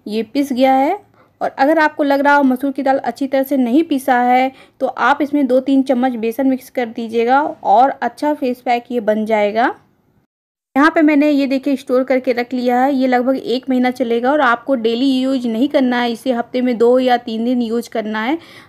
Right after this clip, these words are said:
डेली यूज़ करना चाहते भी हो, तो ज़्यादा से ज़्यादा पाँच बार करिएगा, वो फेस पैक की तरह यूज़ करिएगा। तो आइए, मैं अब, अब आपको बताती हूँ अब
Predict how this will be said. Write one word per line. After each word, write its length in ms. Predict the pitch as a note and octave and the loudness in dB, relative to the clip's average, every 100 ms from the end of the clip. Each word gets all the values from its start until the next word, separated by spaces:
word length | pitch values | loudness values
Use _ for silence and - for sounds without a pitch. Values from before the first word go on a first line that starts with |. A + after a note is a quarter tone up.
| - | -4
डेली 240 | G3 D4 F4+ | 0 2 2
यूज़ 280 | E4+ E4 | 0 -2
करना 280 | - C#4 D4+ | 0 2 2
चाहते 440 | D4+ C4 A3+ D4 D4+ | 0 -2 -2 -2 0
भी 100 | C#4 | 2
हो, 140 | D4 | 0
तो 120 | D4 | 0
ज़्यादा 280 | A#3 B3+ C4+ | 0 0 0
से 40 | |
ज़्यादा 220 | C4 B3+ B3 | 0 2 2
पाँच 300 | A3+ A3 A#3 | 0 -2 0
बार 140 | B3 | 0
करिएगा, 460 | A#3+ A3+ A#3 A#3 D4+ | 0 -4 -2 0 0
वो 200 | D4 F#4 | 0 -2
फेस 340 | C#4 B3 B3 | -2 -4 -2
पैक 220 | B3 G#3+ G#3+ | -4 -4 -6
की 120 | A3+ | -4
तरह 240 | G#3 G3 | -4 -2
यूज़ 240 | F#3+ F#3+ - | -4 -4 -6
करिएगा। 300 | F#3+ F#3 F#3 | -6 -4 -2
तो 120 | A3 | 0
आइए, 180 | A3+ C4+ | 2 2
मैं 140 | C4+ | 2
अब, 260 | B3 B3 - | 0 -2 -2
अब 120 | B3 | 0
आपको 320 | A#3+ A#3 - | 2 0 -2
बताती 400 | A3+ A3 G3 G3 | -6 0 -2 0
हूँ 100 | C#4+ | -4
अब 80 | - | -4